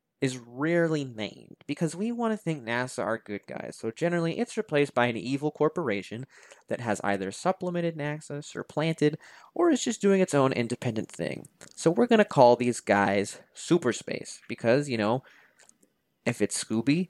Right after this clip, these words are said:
we're not getting too detailed with the names. But Superspace has a private space station that's gone dark.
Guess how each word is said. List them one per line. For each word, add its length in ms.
we're 140
not 260
getting 240
too 220
detailed 420
with 120
the 60
names. 480
But 120
Superspace 720
has 160
a 100
private 360
space 260
station 380
that's 200
gone 360
dark. 360